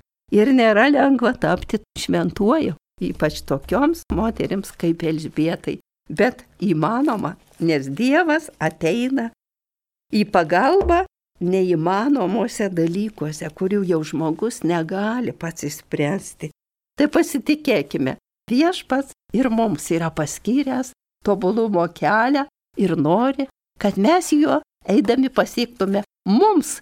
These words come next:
skirtą šventumą. Būkite tobuli, kaip ir dangiškasis tėvas yra tobulas. Ačiū visiems už dėmesį, dėkoju už viską. Sveikinu visas savo mylimąsias onutes, kurių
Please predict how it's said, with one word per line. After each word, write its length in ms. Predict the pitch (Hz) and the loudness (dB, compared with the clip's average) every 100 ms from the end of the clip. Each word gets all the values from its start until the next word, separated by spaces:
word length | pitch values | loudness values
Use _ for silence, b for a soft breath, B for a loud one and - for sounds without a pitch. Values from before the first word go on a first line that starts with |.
| b | b
skirtą 600 | - - - 185 143 156 127 | -16 -8 0 0 0 -2 -2
šventumą. 680 | - 147 120 - 139 123 143 _ _ - | -2 -2 -2 -2 -2 -2 -8 _ _ -12
Būkite 680 | 208 294 415 - 208 - - | -4 0 0 0 -6 -4 -4
tobuli, 540 | 151 139 139 139 - - _ _ _ | -4 -4 -4 -4 -6 -12 _ _ _
kaip 300 | - 185 160 | -2 -2 0
ir 140 | 135 123 - _ | -4 -6 -8 _
dangiškasis 1040 | - 160 147 - - - 202 262 - - - | -4 0 0 0 -4 -4 -4 -4 -6 -10 -6
tėvas 600 | 143 156 160 170 156 - _ _ _ | -4 -2 -4 -6 -8 -14 _ _ _
yra 460 | 190 160 143 202 226 _ _ | -2 -2 0 -4 -6 _ _
tobulas. 720 | - 156 139 190 147 123 147 - _ _ _ | -4 -2 0 -2 -2 -2 -6 -12 _ _ _
Ačiū 340 | - 277 - 269 | -4 -4 -2 -4
visiems 420 | 240 247 202 - | -2 -2 -2 -4
už 140 | 190 156 | -4 -2
dėmesį, 640 | 151 143 185 202 214 247 - _ _ | -2 -2 -2 -6 -6 -8 -8 _ _
dėkoju 600 | - 190 190 - 320 294 131 | -4 -2 -2 0 0 0 -2
už 240 | 175 160 139 | -2 -2 -2
viską. 460 | 147 - - 240 247 _ _ | -4 -6 -6 -6 -6 _ _
Sveikinu 600 | - 196 214 214 254 214 | -6 0 2 0 -2 -2
visas 320 | 196 208 220 - | -2 -2 -2 0
savo 240 | 196 202 | -2 0
mylimąsias 800 | 196 170 175 175 185 208 180 - | -2 -2 -2 0 -2 -2 -4 -2
onutes, 560 | 156 165 175 165 262 - | 0 0 -2 -2 -4 -4
kurių 320 | - 165 | -6 -2